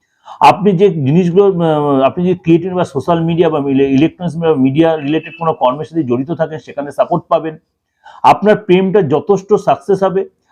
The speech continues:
আপনার প্রেমে যা যদি একটু, আহ, দোদুল্যমান সিচুয়েশন, যে সেখানে, ও, আপনি যথেষ্ট স্ট্রং সিচুয়েশন আনতে পারবেন।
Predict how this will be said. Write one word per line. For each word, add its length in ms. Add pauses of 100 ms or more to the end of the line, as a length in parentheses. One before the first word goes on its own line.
(120)
আপনার 320
প্রেমে 320
যা 160
যদি 120
একটু, 480
আহ, 360
দোদুল্যমান 500
সিচুয়েশন, 480
যে 100
সেখানে, 420
ও, 120
আপনি 300
যথেষ্ট 360
স্ট্রং 340
সিচুয়েশন 400
আনতে 220
পারবেন। 260